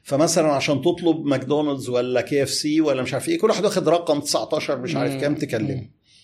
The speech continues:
Speaker 1: فدول اللي كنا عارفين ارقامهم، تلات اربع شركات، او حتى ممكن مبقاش عارفينها قوي يعني، آه، والباقي هو المنيو. فطيب، ما احنا مش كل يوم نقدر ندفع في ماكدونالدز،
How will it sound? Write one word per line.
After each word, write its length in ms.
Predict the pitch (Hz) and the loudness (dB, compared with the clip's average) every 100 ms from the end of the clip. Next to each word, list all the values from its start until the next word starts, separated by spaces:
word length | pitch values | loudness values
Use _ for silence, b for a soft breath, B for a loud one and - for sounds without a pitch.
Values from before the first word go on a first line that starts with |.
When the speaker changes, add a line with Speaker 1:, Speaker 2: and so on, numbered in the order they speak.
| b b b b b b b _ | b b b b b b b _
Speaker 1:
فدول 320 | - 135 262 | 0 2 4
اللي 120 | 269 | 2
كنا 220 | 226 277 | 2 2
عارفين 240 | 226 - 262 | 2 2 -2
ارقامهم، 640 | 233 - 233 170 208 - - - | -2 0 2 2 0 -6 -10 -4
تلات 240 | 214 196 | 0 2
اربع 300 | 202 190 131 | 2 2 0
شركات، 560 | - 147 123 135 - - _ _ _ _ _ | 0 0 2 0 -2 -14 _ _ _ _ _
او 60 | - | 0
حتى 240 | - 190 | 0 2
ممكن 260 | 180 190 170 | 2 2 2
مبقاش 200 | 143 156 | 2 2
عارفينها 380 | 147 165 143 135 | 2 2 4 4
قوي 200 | 151 123 | 4 4
يعني، 360 | 107 104 131 - _ _ _ | 2 -2 -8 -12 _ _ _
آه، 280 | - - 117 | -10 -4 -2
والباقي 760 | 120 131 131 185 208 95 95 - 135 127 | 0 0 4 2 2 -2 -6 -6 -6 0
هو 140 | 160 | 4
المنيو. 460 | 185 208 180 190 214 - | 4 2 0 -4 -8 -14
فطيب، 540 | - - 131 120 - _ _ _ _ _ - | -16 -4 -4 -4 -8 _ _ _ _ _ -20
ما 120 | - | -18
احنا 180 | - 131 | -12 -10
مش 160 | 120 | -8
كل 200 | - 160 | -4 0
يوم 200 | 170 170 160 | 2 2 0
نقدر 300 | 156 131 123 | -2 -2 -2
ندفع 440 | 147 147 143 135 | -4 -2 -2 -2
في 160 | 127 143 | -4 -8
ماكدونالدز، 680 | 139 135 156 160 _ _ | -8 -10 -14 -16 _ _